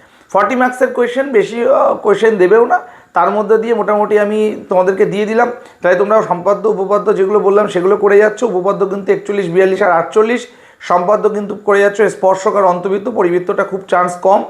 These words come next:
আর তোমাদের গোলক থেকে কিন্তু আট দাগ, নয় দাগ, চোদ্দ দাগ এই অঙ্কগুলো কিন্তু অবশ্যই দেখে যাচ্ছ, শঙ্কু থেকে দেখে যাচ্ছ দশ দাগের অঙ্ক, most importance। তারপর তোমরা দেখে যাচ্ছ অংশীদারি কারবার, শোভা মাসুদের অঙ্ক, নিয়ামত চাচা করবিদির অঙ্ক, দুই বন্ধু, বাস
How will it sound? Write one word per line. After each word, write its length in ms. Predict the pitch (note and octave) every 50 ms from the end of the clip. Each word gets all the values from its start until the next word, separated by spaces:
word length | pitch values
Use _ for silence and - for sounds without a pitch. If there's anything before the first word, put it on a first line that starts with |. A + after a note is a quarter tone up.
| - - - - - - - - _ _
আর 320 | - D#3+ E3 F3 F3+ F3
তোমাদের 320 | E3+ F3+ F#3 F#3+ F#3 G3+
গোলক 360 | F3+ D#3+ F#3 F#3+ G3+ G3 G3+ -
থেকে 200 | G#3+ G3+ G#3 G3+
কিন্তু 640 | F#3+ G3+ G3+ G3 - G#3+ G3+ G3 F#3+ F#3 F3+ F3 - - -
আট 240 | - E3+ F3 - -
দাগ, 200 | F#3 F#3 F#3+ F#3 - - - - - _ - A3
নয় 220 | D#3+ D#3+ E3+ F3
দাগ, 240 | E3+ E3+ F3+ F#3 F#3+ - - - - - _ _ _ _ _ _ _
চোদ্দ 260 | - F3 F3+ F3 F#3+
দাগ 160 | F#3+ F#3+ F#3 F#3+
এই 120 | F#3 F#3
অঙ্কগুলো 380 | F3+ F3 F3 F3 F3+ F#3+ G3 F#3
কিন্তু 200 | F3+ F#3 F3+ G3
অবশ্যই 300 | F3+ D#3+ F3+ E3+ G#3+ G3+
দেখে 180 | F#3 F#3+ F3+ G3
যাচ্ছ, 300 | G3 G3+ G3+ G3 - A3+
শঙ্কু 520 | A3 G#3+ G#3+ - - E3+ E3 E3+ E3+ F#3+
থেকে 180 | F#3 G3 F3 F#3+
দেখে 200 | F#3 F3+ F3+ F#3
যাচ্ছ 180 | F#3+ F#3 F#3
দশ 280 | F#3+ D#3+ D#3+ E3+ - F3
দাগের 240 | E3+ G3+ G3 G3+ G3
অঙ্ক, 180 | F#3+ F3+ G3
most 340 | G3+ F#3+ E3 E3 F#3 F3+ -
importance। 480 | G3 F#3+ F#3+ G#3 - - - - - - - - - - - - - - - - - _ -
তারপর 380 | - D#3+ E3 D#3+ G#3+ A3+ A3+ A3+ A3
তোমরা 200 | G#3+ G#3 G#3 G3+
দেখে 180 | F#3+ F#3+ G3+
যাচ্ছ 180 | G3+ G#3 G#3 G#3+
অংশীদারি 420 | G#3 F#3 F3+ E3+ F3 G#3+ G3+ G3+
কারবার, 320 | G3 G3+ F#3+ F3+ F3+ G3+ G3+
শোভা 260 | G3 - F#3+ F#3+ G3
মাসুদের 360 | G3 G3 G3 G3 F#3 G3+ G3+
অঙ্ক, 480 | G3 G3 F#3+ F#3+ F#3 G3 G3 G3 G3 G3+ G3+ - - - - _ _
নিয়ামত 380 | D#3 E3 F3+ F#3 F#3+ G3 G3 G3
চাচা 220 | G3+ F#3+ F#3+ G3+
করবিদির 580 | G3+ - F3 F3 F#3 F3+ G3 F#3 F#3 G3+ F#3+ G3
অঙ্ক, 200 | G3+ G3 G3 G3
দুই 220 | E3+ E3 G#3+ G#3+
বন্ধু, 400 | F#3 F#3+ G#3 G#3 G3+ F#3+ G3 G3+
বাস 260 | F3 D#3+ D#3+ E3+ F3+